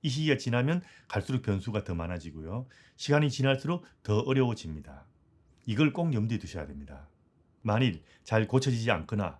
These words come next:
문제가 생기는 경우 여러 가지 다른 변수도 꼭 고려해야 되는데 이건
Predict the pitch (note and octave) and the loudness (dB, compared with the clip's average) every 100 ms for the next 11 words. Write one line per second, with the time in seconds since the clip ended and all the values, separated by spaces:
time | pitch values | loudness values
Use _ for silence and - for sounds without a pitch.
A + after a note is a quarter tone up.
0 | _ A2+ C3+ D3 C#3 C3+ A#2+ G2 F2 G#2+ | _ 2 4 4 2 2 2 0 -2 -4
1 | D#2+ - _ _ - A2 A2 B2 C3 B2+ | -6 -10 _ _ -2 2 4 4 4 2
2 | G#2+ G#2 A2 - C3+ C3 - _ F3 - | 0 0 0 0 -2 -2 -10 _ -4 -2
3 | - A#2 A2+ G2+ F2+ G#2+ G2+ D2 - _ | -2 2 2 0 -2 -2 -2 -4 -14 _
4 | _ - G#2+ C3+ A2 | _ -4 2 2 2